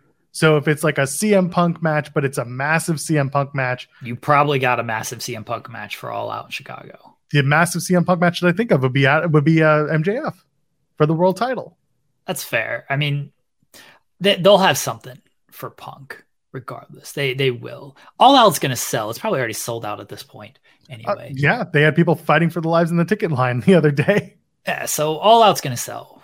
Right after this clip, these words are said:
Speaker 2: regardless. I think it, it's not short notice if, if you think about it when it comes to Adam Cole and M J F. If you do this first week of September, they've been building this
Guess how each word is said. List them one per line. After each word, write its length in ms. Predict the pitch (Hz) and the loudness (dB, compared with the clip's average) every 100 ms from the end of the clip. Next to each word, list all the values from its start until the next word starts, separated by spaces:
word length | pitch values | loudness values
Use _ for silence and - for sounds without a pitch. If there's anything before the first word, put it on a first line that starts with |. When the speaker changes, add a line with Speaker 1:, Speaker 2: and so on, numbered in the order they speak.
| - | -16
Speaker 2:
regardless. 380 | 123 123 113 - | -10 -8 -8 0
I 120 | 156 | 2
think 220 | 180 208 - | 2 -2 0
it, 220 | 196 - - - - | -2 -4 -20 -8 -2
it's 200 | 226 208 | 0 4
not 240 | 240 285 | 4 4
short 320 | - 233 202 | 2 0 0
notice 520 | 170 220 214 127 - | 0 0 0 0 -2
if, 140 | 147 - | -10 -10
if 180 | 143 160 | -12 -10
you 80 | |
think 240 | 143 160 196 | -8 -4 -2
about 280 | 143 113 120 | 0 0 -2
it 240 | 123 139 | -4 -4
when 120 | 143 | -4
it 60 | 135 | -2
comes 200 | 151 139 | -4 -4
to 80 | 127 | -2
Adam 240 | 127 135 | -2 -2
Cole 160 | 131 127 | -8 -8
and 80 | |
M 120 | 127 120 | -8 -6
J 240 | 123 127 | -4 -4
F. 440 | 156 208 - - - | -2 -2 -4 -10 -8
If 160 | 143 143 | -6 -4
you 100 | 123 | -4
do 240 | 117 180 | -2 0
this 240 | 156 143 | 0 -2
first 320 | - 160 151 156 | -4 -2 -2 -4
week 160 | 143 | -6
of 60 | 147 | -6
September, 420 | 147 - 185 190 | -6 -2 0 2
they've 160 | 156 170 | 2 0
been 220 | 147 - | -2 0
building 400 | 143 202 196 143 | 2 2 2 0
this 400 | 120 123 - | 0 -2 -4